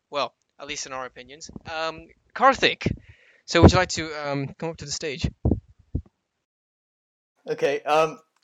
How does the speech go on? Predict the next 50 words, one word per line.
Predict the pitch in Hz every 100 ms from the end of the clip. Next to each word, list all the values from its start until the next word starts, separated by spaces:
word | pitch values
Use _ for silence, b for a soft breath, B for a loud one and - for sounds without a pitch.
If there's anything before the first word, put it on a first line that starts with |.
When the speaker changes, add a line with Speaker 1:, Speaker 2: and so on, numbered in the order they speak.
| _
Speaker 2:
first, | 208 196 -
I'd | 156 175
like | 202 190
to | -
say | 196 165
I'm | 160
not | 165 156
an | 143
A | 143
I | 135
specialist. | 135 - 127 - 160 160
I'm | 156
just | 170 170
interested | 143 165 139 - 131
in | 127
that | 120 -
field, | 135 117
so | - 123 113 107 _ _ _ _ -
I'd | 120
like | 139 139
to |
pursue | 135 127 - 127
that | 120 117
in |
the | 117
future. | 127 123 113 110 _ b b b b b -
Um, | 110 107 107 - _ _ _ -
Speaker 1:
First | 269 285
of | 285
all, | 254
let's | 240 349
start | - 370
off | 359
with | -
something | 269 214
easy. | 196 165 120 _ b
What | - 247
are |
your | 339 262
experiences | - - 269 302 135
with | 139 135
A | 127 123 117
Is? | - -
As | 170
in, | 175 156
you | 170
have | 170 269 -
programmed | 202 208 139 120
the | 120 135
Alexa | 127 226 - 120 120